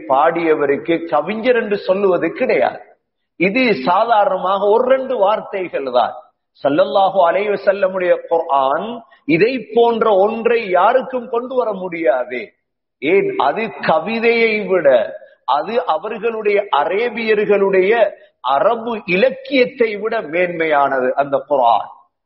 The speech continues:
சரி, இது முதலாவது ஹதீஸ். உங்களுக்கு தெரியும், சப்அ முஅல்லகாத் என்று கவிதையுடைய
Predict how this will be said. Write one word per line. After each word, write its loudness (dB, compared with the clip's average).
சரி, 0
இது 2
முதலாவது 2
ஹதீஸ். -2
உங்களுக்கு -2
தெரியும், 2
சப்அ 2
முஅல்லகாத் 0
என்று 0
கவிதையுடைய 2